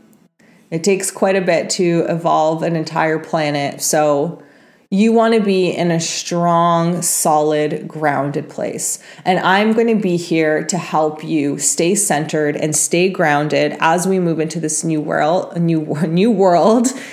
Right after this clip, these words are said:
new year, without you losing focus on your dreams, without you losing focus of who you truly are,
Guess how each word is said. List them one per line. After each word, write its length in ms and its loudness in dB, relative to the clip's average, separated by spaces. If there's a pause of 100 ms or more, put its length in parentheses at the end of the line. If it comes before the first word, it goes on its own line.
(140)
new 340 6
year, 680 2 (220)
without 380 2
you 160 2
losing 420 4
focus 600 0
on 680 0
your 380 0
dreams, 520 -2
without 380 0
you 140 2
losing 480 2
focus 480 0
of 500 0 (240)
who 180 0
you 280 0
truly 540 -2
are, 460 -2